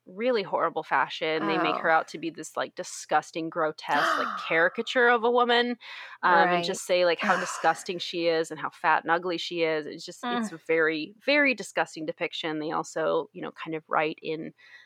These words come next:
Speaker 1: a different dialect for her
Speaker 2: Of course.
Speaker 1: dialogue parts of
Speaker 2: Yep.
Speaker 1: it and just make her seem very, I don't know, just, it's, it's a very bad depiction, very racist
Speaker 2: Mm-hmm.
Speaker 1: depiction of this woman. But she and Nathan,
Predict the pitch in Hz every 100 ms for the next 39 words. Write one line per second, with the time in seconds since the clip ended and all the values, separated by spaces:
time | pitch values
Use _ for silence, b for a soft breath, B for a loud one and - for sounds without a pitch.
0 | _ 175 175 190 311 349 339 320 320 -
1 | - 262 269 269 262 254 247 269 240 240
2 | 233 - b b b _ - 226 196 226
3 | 220 214 202 180 180 196 185 - 175 -
4 | 175 175 165 165 160 160 160 160 _ _
5 | 165 156 127 - _ _ _ 185 - -
6 | 196 - - 202 202 180 170 160 151 147
7 | 151 - _ _ - - - - 139 151
8 | B B - 247 202 165 - 160 190 190
9 | - 156 - 160 160 - 156 156 156 165
10 | 165 - - - 226 226 214 175 170 170
11 | 170 175 _ - 185 170 175 165 165